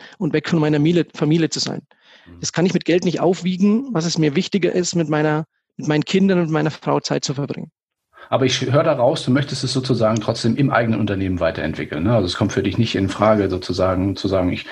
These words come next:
Speaker 2: mache das jetzt fünf Jahre groß und dann, dann mache ich einen Exit mit einem Fallschirm und alles ist gut.
Speaker 1: Ich
Speaker 2: Könnte man
Speaker 1: würd's
Speaker 2: ja
Speaker 1: mal
Speaker 2: auch
Speaker 1: so, ich würd's mal so definieren. Wenn sich, ähm,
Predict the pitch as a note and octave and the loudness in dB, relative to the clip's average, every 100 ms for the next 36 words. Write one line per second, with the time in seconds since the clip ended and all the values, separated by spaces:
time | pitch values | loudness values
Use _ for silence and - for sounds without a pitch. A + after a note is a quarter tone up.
0 | - - - - - - G#2+ G2+ - - | -8 -8 -10 -4 -2 0 0 0 -4 -8
1 | - B2+ B2 G#2+ G#2+ A2+ B2+ A2 F#2+ F#2+ | 0 2 4 4 4 4 4 4 4 2
2 | - - F#2 F#2 F2 F2 - - F2+ F2 | 0 0 2 2 0 -2 -4 -4 -4 -4
3 | F#2+ F#2 E2+ - F2+ E2+ E2 E2 D#2+ - | -4 -4 -4 -6 -4 -4 -4 -2 -2 0
4 | - E2 D2+ - - - - - - - | -4 -8 -8 -10 -10 -10 -10 -10 -16 -18
5 | - _ _ _ _ _ _ F#3+ - - | -20 _ _ _ _ _ _ -6 -4 -12
6 | E3 G#3 - G#3+ B3+ C4+ F#3+ G#3 A3+ G#3+ | -2 0 0 2 0 0 -2 0 0 0
7 | A3+ G3 F3 D3+ C3 B2+ C#3+ E3 F#3 F3+ | 2 2 2 2 0 -4 -2 0 2 0
8 | F3+ - - - D#3+ E3 | -2 -6 -6 -2 0 0